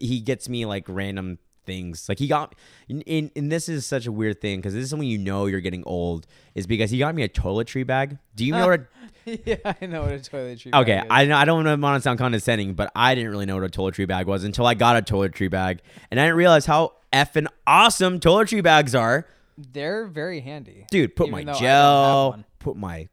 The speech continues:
Speaker 1: cologne in there. I put my toothbrush in there. I now don't have to wrap my toothbrush in a sock. I just put it in the toiletry bag.
Speaker 2: <laughs>
Speaker 1: What the hell?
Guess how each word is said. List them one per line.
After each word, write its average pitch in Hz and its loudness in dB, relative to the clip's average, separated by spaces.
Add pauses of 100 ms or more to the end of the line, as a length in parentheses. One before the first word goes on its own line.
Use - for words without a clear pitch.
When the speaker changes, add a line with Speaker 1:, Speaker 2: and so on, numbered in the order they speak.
Speaker 1:
cologne 143 0
in 143 -2
there. 139 0 (180)
I - -12
put - 2
my - -14
toothbrush 139 0
in 127 -4
there. 123 -2
I 139 -2
now 143 -2
don't 131 -6
have 127 -6
to 120 -10
wrap 120 0
my 120 -8
toothbrush 113 -6
in 98 -10
a 92 -10
sock. 120 -4
I 120 -6
just 110 -12
put 143 -2
it 151 -4
in 139 -6
the 143 -4
toiletry 160 -4
bag. 147 4 (540)
Speaker 2:
<laughs> - -10
Speaker 1:
What 180 4
the 175 6
hell? 170 4